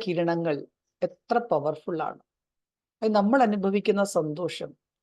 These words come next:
ഉത്സാഹം, അഭിമാനം, ഇതിൻ്റെ ശക്തിശാലി തരംഗങ്ങൾ നമ്മളിൽ നിന്നും നാലുപാടും പരത്തിക്കൊണ്ടിരിക്കൂ. അപ്പോൾ ഒരു തരത്തിലുള്ള പ്രശ്നങ്ങൾക്ക് പോലും, അതായത് സമസ്യകളുടെ വൈബ്രേഷന്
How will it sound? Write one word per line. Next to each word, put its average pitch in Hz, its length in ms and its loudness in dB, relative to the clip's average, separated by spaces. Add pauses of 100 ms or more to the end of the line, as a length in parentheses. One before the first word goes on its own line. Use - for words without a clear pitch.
(260)
ഉത്സാഹം, 175 580 0 (480)
അഭിമാനം, 160 520 -2 (720)
ഇതിൻ്റെ 214 340 2
ശക്തിശാലി 202 680 4 (160)
തരംഗങ്ങൾ 165 580 4 (720)
നമ്മളിൽ 180 440 4
നിന്നും 175 240 0 (240)
നാലുപാടും 175 720 4
പരത്തിക്കൊണ്ടിരിക്കൂ. 185 880 0 (1000)
അപ്പോൾ 170 280 4 (1300)
ഒരു 269 120 8 (100)
തരത്തിലുള്ള 220 500 6 (140)
പ്രശ്നങ്ങൾക്ക് 196 720 2
പോലും, 170 300 4 (680)
അതായത് 175 360 6 (120)
സമസ്യകളുടെ 214 720 4 (100)
വൈബ്രേഷന് 175 720 2